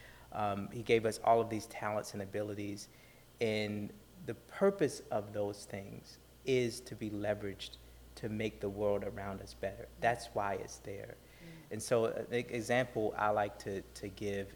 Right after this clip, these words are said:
Speaker 1: is, um, w-, well, first, you have to understand that we live in a world that is imperfect. We live in a world that is broken. We ourselves feel this sense of brokenness in us. We know we're not perfect, and we know the world is not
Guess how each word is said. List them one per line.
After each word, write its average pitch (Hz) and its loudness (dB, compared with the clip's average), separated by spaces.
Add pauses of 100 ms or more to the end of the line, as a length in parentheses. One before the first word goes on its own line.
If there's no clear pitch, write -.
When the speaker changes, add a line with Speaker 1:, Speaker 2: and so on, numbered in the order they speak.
Speaker 1:
is, 98 -4 (360)
um, 101 0 (180)
w-, 113 -2
well, 117 4
first, 156 6 (1120)
you 131 2
have 135 10
to 110 6
understand 104 0
that 98 -4 (460)
we 113 4
live 110 2
in 104 0
a 101 2
world 101 2
that 104 0
is 107 0
imperfect. - -6 (140)
We 110 -2
live 107 -2
in 104 -2
a 104 -2
world 107 2
that 104 0
is 107 -4
broken. 101 -2 (500)
We 123 8
ourselves 113 6 (500)
feel 113 4
this 107 0
sense 104 -4
of 101 -4
brokenness 101 0
in 98 -2
us. 104 0
We 113 0
know 110 2
we're 110 8
not 113 4
perfect, 113 2
and 107 -4
we 110 0
know 107 0
the 107 -4
world 110 2
is 98 -8
not 104 -6